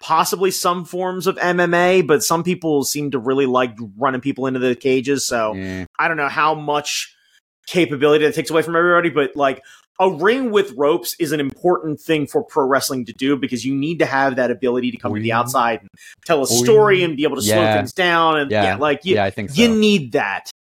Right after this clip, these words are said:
Speaker 2: So you don't think he's, he's too big for the indie circuit? Do you think he goes to Japan? 'Cause that's always, like, an open question.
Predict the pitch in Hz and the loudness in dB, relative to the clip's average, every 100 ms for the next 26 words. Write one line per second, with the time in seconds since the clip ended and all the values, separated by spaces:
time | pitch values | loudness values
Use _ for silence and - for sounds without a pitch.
0 | _ _ - - 165 165 160 156 - _ | _ _ -14 0 4 6 4 2 -4 _
1 | _ - 160 190 190 185 - 165 147 123 | _ -2 0 2 0 -2 0 2 2 -2
2 | - 131 123 - 208 170 170 156 147 131 | -8 -6 -6 0 0 2 4 6 4 2
3 | _ _ - 135 131 113 117 113 - 104 | _ _ -2 0 0 -2 -2 -2 -2 -4
4 | - 98 95 90 _ _ _ _ _ _ | -2 0 0 -2 _ _ _ _ _ _
5 | _ _ _ _ - 156 196 - 170 - | _ _ _ _ -4 0 2 2 -2 -4
6 | 156 135 127 123 117 110 - - 117 107 | -2 4 4 4 2 -2 -8 -8 -2 0
7 | 95 92 - 117 98 76 87 110 - 98 | -2 -6 -4 -2 -2 -6 -2 -2 0 -2
8 | 95 90 82 87 85 82 80 82 - 78 | -2 -4 -6 -6 -6 -8 -4 -6 -4 -10
9 | 71 | -12